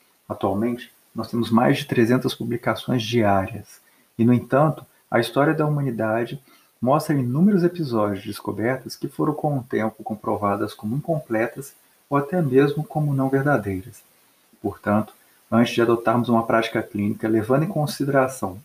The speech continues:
novos produtos, é importante pensar que por trás da ciência existem indivíduos que erram, que têm uma visão parcial do assunto e, principalmente, que nenhum ser humano é isento de interesse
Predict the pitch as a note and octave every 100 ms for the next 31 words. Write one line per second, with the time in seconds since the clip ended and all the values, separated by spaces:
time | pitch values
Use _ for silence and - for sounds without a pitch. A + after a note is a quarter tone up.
0 | - F#2+ G2 D#3+ E3 D3+ - A#2+ G2+ A#2+
1 | A#2 - - _ _ _ A2+ A2+ A2+ A2+
2 | - A#2 B2 - G#2 - G2+ G2 - _
3 | _ _ C3 - - C#3 D#3 D#3 D3+ -
4 | A#2+ A#2+ B2 C#3 C#3+ E3 D#3+ - E3 D#3
5 | D#3+ - - D3+ G#2 - F#2 - _ _
6 | _ _ - A2+ G#2+ G#2+ G#2 G2+ - G#2
7 | - A2 B2+ D3 D3 A2 G#2 - B2+ C#3
8 | C#3+ - _ - C#3 - F3+ G3 - B2
9 | G#2 G#2 G2+ - _ - B2 A#2+ B2+ E3+
10 | - D#3+ C3+ G#2 G#2 G#2 G#2+ _ _ B2
11 | A2+ G#2+ G#2 A#2+ C3+ C#3 C3+ C3+ D3+ A#2
12 | F2+ -